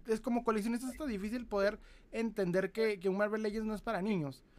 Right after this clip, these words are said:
Imagínate, no todos están de acuerdo con ese tema. Déjenme lo leo. Me comenta, eh, espérense. Luego la gente que tiene, ah, sí te he comentado, no sé, Sora, luego la gente que tiene poco presupuesto o no quería pagar precios justos, correctos, lo llamaban gente no seria.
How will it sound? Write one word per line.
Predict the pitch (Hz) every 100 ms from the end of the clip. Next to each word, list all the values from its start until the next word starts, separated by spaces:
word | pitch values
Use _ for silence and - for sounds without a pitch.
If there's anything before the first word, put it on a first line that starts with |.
| - - - -
Imagínate, | 156 165 185 160 185
no | 196
todos | 208 233
están | 220 208
de | 202
acuerdo | 208 208 196
con | 180
ese | 190
tema. | 190 185 135 - _ -
Déjenme | 170 220 269
lo | 190
leo. | 202 170 - - - - -
Me | 185
comenta, | 214 226 254 285 302 311 -
eh, | 220 214 202 202 - - _ _ _ - - _ - - _
espérense. | - 156 135 - - - _ _ _ - -
Luego | 190 277
la | 392 320
gente | 247 269
que | 240
tiene, | 240 254
ah, | 214 247
sí | 262
te | 302
he |
comentado, | 294 247 214 214
no | 185
sé, | 202 196 -
Sora, | - 226 247 196
luego | 202 254 330
la |
gente | 254 247 294
que | 240
tiene | 220 247
poco | 254 262
presupuesto | 269 262 190 170 240 254 302
o | 320 214
no | 202
quería | 202 247
pagar | 240 214 196
precios | 233 240 254
justos, | 262 254 302
correctos, | 262 226 226 277
lo | 254
llamaban | 190 170 202 226
gente | 208 208
no | 220
seria. | 214 170 165